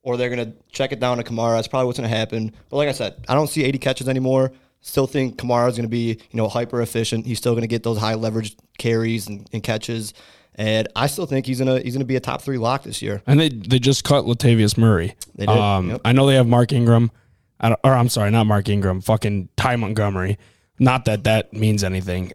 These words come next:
Speaker 2: but I, I mean, Ty Montgomery's a thicker guy. He can take goal line carries if you want. Um,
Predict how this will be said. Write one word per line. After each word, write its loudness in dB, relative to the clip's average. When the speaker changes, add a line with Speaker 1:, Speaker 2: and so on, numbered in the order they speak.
Speaker 2:
but -2
I, 0
I -4
mean, 0
Ty 0
Montgomery's 0
a -4
thicker -2
guy. 0
He -2
can -4
take -6
goal 4
line 0
carries 0
if -8
you -4
want. 0
Um, 2